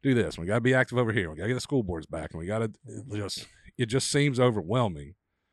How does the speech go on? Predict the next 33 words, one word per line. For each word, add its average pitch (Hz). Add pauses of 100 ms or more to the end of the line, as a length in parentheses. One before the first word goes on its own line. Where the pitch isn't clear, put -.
(1160)
And, 131 (120)
and 131
it 131
is 113 (140)
to -
a 113
certain 104
extent, 95
but, 104 (100)
you 127
know, 127
I've 131
thought 180
just 147
a -
lot 95
about, 85 (480)
about 95
the, 92 (180)
the 101
honor 147
to 143
be 131
chosen 98 (220)
to -
fight 95 (840)
these 110
fights 95
at 90
a 85
time 87
like 76
this. 65